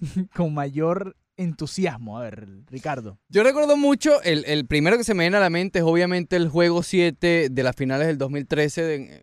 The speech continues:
Speaker 2: Miami Heat venció y, y, y se coronó por tercera vez en la N B A.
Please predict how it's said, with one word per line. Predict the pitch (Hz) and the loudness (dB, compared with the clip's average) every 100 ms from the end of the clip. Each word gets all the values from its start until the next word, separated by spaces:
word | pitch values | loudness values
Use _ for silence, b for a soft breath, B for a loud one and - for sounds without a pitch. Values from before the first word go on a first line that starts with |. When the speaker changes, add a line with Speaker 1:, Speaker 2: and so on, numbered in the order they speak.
| _ | _
Speaker 2:
Miami | 78 110 110 131 131 | -16 -8 -4 -2 0
Heat | 143 131 _ _ _ _ - | -2 -6 _ _ _ _ -16
venció | 120 120 117 - 139 165 233 | -8 -6 -6 -2 2 4 2
y, | 131 110 104 | 0 -6 -12
y, | - 107 82 | -16 -14 -12
y | 113 | -10
se | 127 | -10
coronó | 123 123 123 135 | -6 -6 -4 -6
por | 143 | -8
tercera | 135 113 127 143 | -10 -10 -2 -2
vez | 147 | 0
en | |
la | 139 | -2
N | 135 139 | -2 -2
B | 131 | -2
A. | 135 | -4